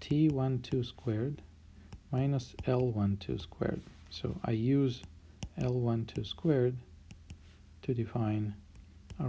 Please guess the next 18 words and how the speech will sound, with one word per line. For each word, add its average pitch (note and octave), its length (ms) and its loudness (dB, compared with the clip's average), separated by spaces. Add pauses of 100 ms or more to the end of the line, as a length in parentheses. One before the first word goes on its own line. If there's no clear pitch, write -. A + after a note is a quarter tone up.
one G#2 340 0
minus G2+ 520 0
R G#2 220 -6
two G#2+ 280 -6 (1300)
squared. - 480 -4 (540)
Okay? G#3 160 0 (760)
Now B2 280 2
this B2+ 540 0 (1120)
must B2 240 0
be C3+ 240 2
equal C3 300 2
to C3+ 340 0 (580)
S - 380 -4
one A#2 340 -2
two A#2+ 240 -4
prime C#3 520 2 (180)
squared. G#2+ 580 -4 (1800)
Now G#2 300 0